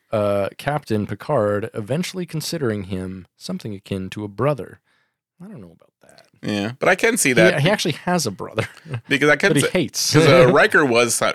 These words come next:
Speaker 2: sort of like the social buffer for Picard, because Picard,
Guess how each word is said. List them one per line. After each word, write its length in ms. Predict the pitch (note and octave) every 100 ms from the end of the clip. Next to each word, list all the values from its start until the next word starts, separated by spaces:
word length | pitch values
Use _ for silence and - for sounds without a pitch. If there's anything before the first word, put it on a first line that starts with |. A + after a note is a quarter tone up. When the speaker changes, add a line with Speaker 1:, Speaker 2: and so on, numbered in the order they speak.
| -
Speaker 2:
sort 240 | A#2+ G#2
of 100 | G2+
like 280 | G2 G2 -
the 360 | G#2 G2+ G2 G2+
social 460 | - A2+ G#2+ G2
buffer 340 | F#2+ F2+ F#2+ G2
for 320 | - G2 F#2+
Picard, 440 | - - E2+ -
because 220 | - G2 F#2+
Picard, 520 | G2+ - G2 G2+ A2